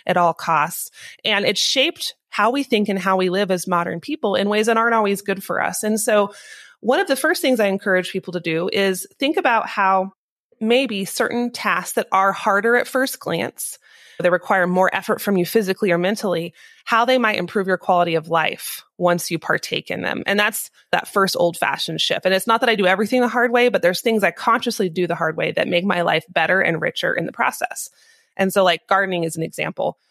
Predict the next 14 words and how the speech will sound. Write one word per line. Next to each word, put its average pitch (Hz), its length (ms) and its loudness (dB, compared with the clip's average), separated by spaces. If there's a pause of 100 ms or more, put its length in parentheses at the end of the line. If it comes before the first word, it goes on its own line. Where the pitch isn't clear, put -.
(280)
It 220 140 2
is 190 300 0 (340)
easier, 269 540 0
and 208 320 0 (240)
people 190 220 -6
don't 180 100 2
like 175 140 0
to 165 60 -8
hear 185 120 2
this, 156 140 2
but 180 100 2
it 208 100 2
is 185 160 0
cheaper - 560 -2